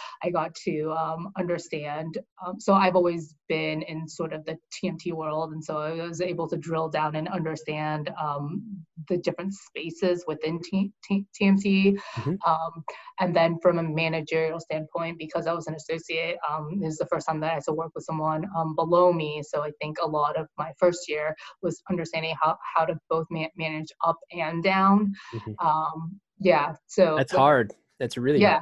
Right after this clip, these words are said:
Speaker 2: hard, right? <laughs>
Speaker 1: No, it, it's, so, like, that caught me off, off guard because I was, like, as an analyst, I did everything. I was super respon-,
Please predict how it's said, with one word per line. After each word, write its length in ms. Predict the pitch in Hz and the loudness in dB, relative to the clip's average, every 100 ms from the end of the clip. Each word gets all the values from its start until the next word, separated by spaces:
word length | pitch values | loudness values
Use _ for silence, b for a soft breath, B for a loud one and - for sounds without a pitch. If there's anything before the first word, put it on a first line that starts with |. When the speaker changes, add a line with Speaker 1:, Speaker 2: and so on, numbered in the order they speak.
| - | 0
Speaker 2:
hard, 140 | 165 - | -6 -4
right? 160 | - - | -8 2
<laughs> 80 | |
Speaker 1:
No, 200 | 202 180 156 196 - | 4 4 4 2 6
it, 160 | 226 | 6
it's, 420 | 240 - - - - | 6 2 -4 -2 4
so, 220 | 240 240 | 4 6
like, 280 | 202 208 196 | 8 8 8
that 260 | 196 202 196 | 8 6 6
caught 240 | 240 233 | 4 4
me 180 | 190 185 185 | 2 0 4
off, 180 | 175 170 - | 2 2 2
off 140 | 175 175 | 2 2
guard 260 | 170 160 180 | 4 6 6
because 260 | 185 180 165 | 6 6 6
I 140 | 175 175 | 4 4
was, 400 | 170 170 160 - _ - | 2 0 -4 -12 _ -2
like, 280 | 180 175 - _ _ _ | 2 2 -2 _ _ _
as 180 | 208 190 | 2 4
an 120 | 190 | 4
analyst, 500 | 160 160 185 202 208 | 4 6 8 8 6
I 140 | 185 175 | 2 0
did 280 | 156 196 185 | 4 6 8
everything. 420 | 180 175 180 170 | 6 6 6 4
I 40 | |
was 180 | 165 165 | 0 -2
super 300 | 208 196 175 | 2 4 4
respon-, 440 | 165 170 165 170 | 2 2 2 2